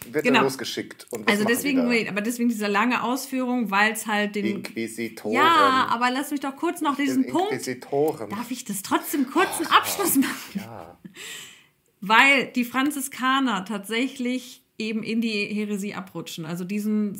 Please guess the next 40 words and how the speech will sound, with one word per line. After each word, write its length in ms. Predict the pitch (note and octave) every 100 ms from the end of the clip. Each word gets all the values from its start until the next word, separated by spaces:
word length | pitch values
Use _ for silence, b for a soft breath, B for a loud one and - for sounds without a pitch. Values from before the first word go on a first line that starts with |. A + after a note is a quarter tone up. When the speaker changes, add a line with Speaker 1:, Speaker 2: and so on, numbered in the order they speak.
| -
Speaker 2:
Sa-, 240 | F#3+ G3+ A3+
Drahtseilakt, 640 | A3 B3+ B3+ A3+ A3 A#3
den 140 | G3+
Franziskus 500 | G#3 G3+ A3+ - A3+
noch 140 | G#3+ G3
irgendwie 400 | A3 A3+ A3 F#3+
geregelt 480 | G3+ A#3+ A#3+ -
hat, 260 | G#3 G3+ -
passiert 640 | - F#3 - A3+ A3 -
genau. 260 | - F3 E3
Also 140 | E3 E3+
das, 360 | F#3+ - - -
was 260 | G3 F#3+ F#3+
irgendwie 520 | G3 G3 F#3 F#3 F#3
ab-, 220 | F3 -
absehbar 440 | G3+ - E3 E3+ E3
war, 140 | E3+
passiert 440 | F3 F3 - G#3+ G#3
ihnen 200 | E3 E3
tatsächlich. 680 | D#3+ - D#3 E3 - - - B B B
Das 160 | F3 F#3+
heißt, 220 | F#3+ F#3
auf 80 | F3+
der 120 | E3+
einen 200 | G3+ G#3
Seite 260 | G3+ G3 F#3
sind 200 | A#3 C#4
sie 100 | A#3+
Inquisitoren, 720 | A3 A3 G3 G3 G#3 G3 G3
aber 220 | F3+ F3+
auf 60 | F3+
der 100 | F3+
anderen 240 | F#3+ F#3+
Seite 340 | F3+ E3+ F3 F3
sind 220 | F3 E3+
sie 80 | E3
dann 180 | F3 E3
halt 140 | D#3+
selbst 340 | D#3+ D#3 - -
auch 240 | C#3+ -